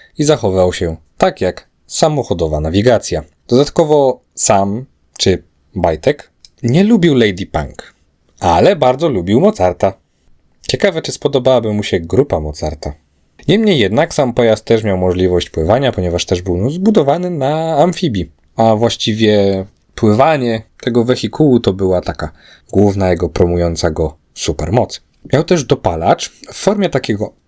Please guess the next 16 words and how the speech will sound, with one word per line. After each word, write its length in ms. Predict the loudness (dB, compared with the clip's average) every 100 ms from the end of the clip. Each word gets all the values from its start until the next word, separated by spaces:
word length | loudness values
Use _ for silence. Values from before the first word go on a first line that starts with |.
| _ 0
ala 420 | 2 2 2 0
silnika 540 | -2 0 0 0 0
odrzutowego. 680 | 0 -2 0 2 2 0 -4 -12 _ -10
Są 220 | -2 0 0
pokazane 440 | 0 0 -2 -4
sceny, 340 | -2 -2 0
w 60 | -4
których 300 | -2 -2 -2 _ -12
po 120 | -6 0
prostu 500 | 0 0 -4 -6 -8 _ _
jeden 320 | -2 0 -2
konkretny 540 | -2 -4 0 -2 -2 -4
kominek 640 | 0 2 4 2 0 -10 _ _
zmienia 380 | -4 0 2 0
swoją 360 | -2 -4 -6 -4
pozycję 800 | -2 2 0 0 2 2 2